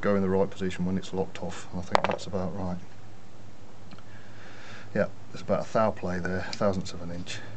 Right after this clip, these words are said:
which will do it nicely. Proprietary cleaner is, uh,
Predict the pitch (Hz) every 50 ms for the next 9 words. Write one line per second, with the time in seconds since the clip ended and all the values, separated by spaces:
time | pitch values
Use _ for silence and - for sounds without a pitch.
0 | - - - - - - - - - - - - - - - - - - - -
1 | - - - - - - 87 87 - - - - - - - 90 90 87 87 85
2 | 85 85 82 - - - - - - - - - - - - - 104 98 90 -
3 | - 98 95 - - - - - - - - 98 - 101 101 101 110 110 107 98
4 | 95 101 107 98 - - - - - - - - - - - - - - - 107
5 | - 160 151 131 123 - 135 117 - 147 139 131 127 127 139 147 - - - -
6 | - - - - 113 117 110 104 - 113 110 110 110